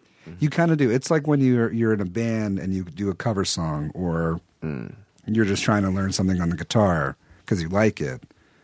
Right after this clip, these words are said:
Speaker 2: And then you realize, like, "Oh,
Speaker 1: And
Speaker 2: I
Speaker 1: then
Speaker 2: didn't
Speaker 1: you,
Speaker 2: even
Speaker 1: your brain makes connections like, 'Oh, my fingers can go from here to here to here.'" You know, you know what I mean? Like, it's like you, you, le-,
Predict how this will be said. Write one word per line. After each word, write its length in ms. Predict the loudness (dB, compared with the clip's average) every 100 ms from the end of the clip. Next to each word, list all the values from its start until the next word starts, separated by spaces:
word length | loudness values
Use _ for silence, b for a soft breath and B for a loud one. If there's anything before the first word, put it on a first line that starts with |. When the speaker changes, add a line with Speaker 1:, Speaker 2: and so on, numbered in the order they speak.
| b
Speaker 2:
And 100 | -2
then 100 | 0
you 140 | 2 2
realize, 480 | 0 0 -2 -4
like, 160 | -8 -4
"Oh, 480 | 0 2 2 -2 -6 -4
Speaker 1:
And 120 | 0
Speaker 2:
I 20 |
Speaker 1:
then 80 | 2 2
Speaker 2:
didn't 60 | 0
Speaker 1:
you, 80 | -2
Speaker 2:
even 100 | 0
Speaker 1:
your 120 | 0
brain 320 | 0 0 0 0
makes 200 | -4 -6
connections 720 | -4 -4 -4 -6 -6 -6 -8
like, 340 | -8 -8 -14 _ _ _ _ -4
'Oh, 260 | 2 2 2
my 200 | 0 -2
fingers 380 | 0 0 0 -2
can 160 | -2
go 160 | -2 -2
from 240 | -2 -4
here 220 | -2 0 -2
to 60 |
here 320 | -2 0 0
to 80 | 0
here.'" 540 | -2 -2 0 -2 -6 -10 b b b b b b
You 120 | -4 -4
know, 360 | -2 -4 -6 -10 -18 -20 -6
you 140 | 2 4
know 80 |
what 80 | 6
I 40 | 6
mean? 200 | 4 4
Like, 140 | 0
it's 160 | -4 -2
like 160 | -4 -2
you, 160 | -4
you, 240 | -2 0
le-, 100 | 2